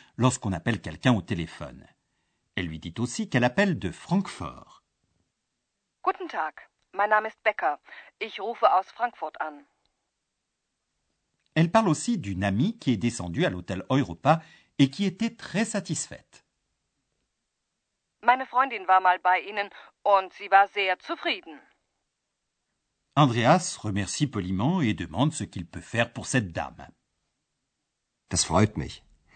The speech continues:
Speaker 3: Was kann ich für Sie tun?
Speaker 1: Madame Becker en arrive à l'objet de son appel. Elle veut se rendre à Aix et aimerait réserver une chambre.
Speaker 2: Wir wollen auch nach Aachen kommen und da möchte ich gern ein Zimmer vorbestellen.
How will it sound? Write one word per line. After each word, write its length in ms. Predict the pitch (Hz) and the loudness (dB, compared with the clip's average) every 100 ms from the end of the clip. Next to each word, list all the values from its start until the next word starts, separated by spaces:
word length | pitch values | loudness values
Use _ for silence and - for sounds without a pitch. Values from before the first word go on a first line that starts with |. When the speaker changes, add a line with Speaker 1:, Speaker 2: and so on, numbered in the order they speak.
| - | -10
Speaker 3:
Was 160 | - 110 | 0 2
kann 140 | 123 | 6
ich 100 | 135 | 4
für 100 | 139 | 6
Sie 120 | 147 151 | 4 2
tun? 420 | - 82 117 165 _ _ _ _ _ _ _ _ _ _ _ _ _ | -2 0 0 -4 _ _ _ _ _ _ _ _ _ _ _ _ _
Speaker 1:
Madame 260 | 127 185 226 | 2 4 6
Becker 340 | 131 - 202 120 | 4 2 0 0
en 120 | 95 | -2
arrive 260 | 85 139 | 0 0
à 60 | 113 | 0
l'objet 320 | 87 80 139 | -2 0 2
de 80 | 107 | 2
son 220 | 90 117 | 0 -2
appel. 480 | 92 82 95 78 73 _ | -2 -4 -8 -8 -12 _
Elle 160 | - 123 | -2 0
veut 160 | 113 120 | 2 0
se 160 | - | 0
rendre 340 | 95 98 85 69 | -4 -4 -4 -8
à 160 | 71 | -2
Aix 440 | 104 190 - - - _ | 0 0 -2 -14 -16 _
et 180 | 131 117 | 2 4
aimerait 280 | 92 82 131 | 2 -2 -2
réserver 420 | 185 170 147 120 | 0 0 2 2
une 120 | 98 | 0
chambre. 520 | 80 80 64 - - _ _ _ _ _ _ _ _ _ _ _ _ _ _ _ - | -2 -8 -10 -16 -20 _ _ _ _ _ _ _ _ _ _ _ _ _ _ _ -10
Speaker 2:
Wir 200 | 240 240 | -4 4
wollen 240 | 247 254 - | 6 6 4
auch 240 | 262 - | 0 2
nach 180 | 180 - | -4 2
Aachen 280 | 185 180 190 | 2 2 0
kommen 280 | - 208 220 - - - | 2 2 2 -12 -20 0
und 160 | 240 247 | 0 4
da 100 | 262 | 4
möchte 300 | 330 - 269 | 2 -4 -14
ich 120 | - | 0
gern 240 | 196 202 - | 2 2 2
ein 140 | 220 | -6
Zimmer 280 | - 214 160 | -6 -4 -4
vorbestellen. 640 | - 165 160 - 160 156 | -4 -8 -8 -12 -10 -12